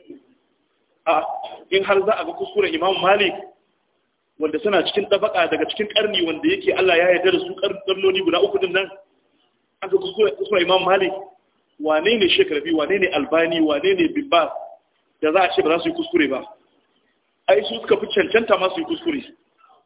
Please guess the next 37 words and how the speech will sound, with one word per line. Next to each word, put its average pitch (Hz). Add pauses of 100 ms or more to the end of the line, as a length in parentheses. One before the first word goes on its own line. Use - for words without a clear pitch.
(200)
Ko? - (600)
To 156
sai 202
wani 208
ya 208
ce 208
su 185
ma'asumai 170
ne. 139 (1500)
Duk -
abin 220
da 202
suka 170
faɗa 156
ba 165
kuskure. 151
Kaga 165
wannan 180
ai 185 (580)
ba, 156 (140)
ba 156
yana 196
kira 185
zuwa 165
ga 151
wata 160
sunna, 165
wata 185
dariƙa 160
kuma 156
ya 160
ɗauko 156
daban. 131 (1600)
Dariƙa 175
ce 196
rabi'iyya 160
wannan. 143